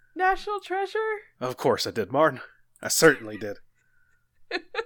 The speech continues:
Speaker 2: We should probably get back to Batman.
Speaker 1: I know, I'm casting, I'm, I've, I'm invested in casting this, uh,
Speaker 2: <laughs>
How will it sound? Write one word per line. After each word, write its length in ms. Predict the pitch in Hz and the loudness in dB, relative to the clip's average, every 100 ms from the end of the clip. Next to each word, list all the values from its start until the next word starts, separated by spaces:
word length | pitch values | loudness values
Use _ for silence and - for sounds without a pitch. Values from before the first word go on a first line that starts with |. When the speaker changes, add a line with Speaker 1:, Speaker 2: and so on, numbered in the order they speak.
| - - - - - - _ _ - - - - - - - - - - - - - _ _ _ _ _ _ _ _ _ _ _ _ _ _ _ _ _ _ _ | -10 -20 -20 -20 -20 -20 _ _ -20 -20 -20 -16 -14 -14 -14 -16 -16 -18 -20 -20 -20 _ _ _ _ _ _ _ _ _ _ _ _ _ _ _ _ _ _ _
Speaker 2:
We 160 | 143 190 | 0 2
should 220 | 214 - | 2 -2
probably 480 | - 165 165 160 156 | -6 -4 -4 -8 -6
get 220 | 135 - | -6 -6
back 220 | 123 113 | -6 -6
to 100 | - | -8
Batman. 540 | 101 101 95 107 98 107 - _ _ _ _ | -4 -2 -4 -6 -8 -8 -10 _ _ _ _
Speaker 1:
I 180 | 247 277 | -2 0
know, 280 | 294 330 330 | 6 8 10
I'm 220 | 247 277 | 10 6
casting, 600 | - 277 294 - - 320 - | 8 12 12 10 0 2 4
I'm, 240 | 240 202 - 233 | 2 0 0 4
I've, 200 | 254 214 - 233 | 4 2 0 2
I'm 160 | 254 | 4
invested 600 | 254 220 226 339 - 359 | 0 0 0 0 0 0
in 160 | 240 202 | 0 -2
casting 640 | 269 220 277 - 262 214 | 4 4 4 0 -8 -4
this, 360 | 202 226 - - _ _ _ - | -4 -4 -10 -18 _ _ _ 0
uh, 480 | 214 208 185 175 175 190 _ _ | 4 6 6 4 0 -6 _ _
Speaker 2:
<laughs> 60 | 196 | -6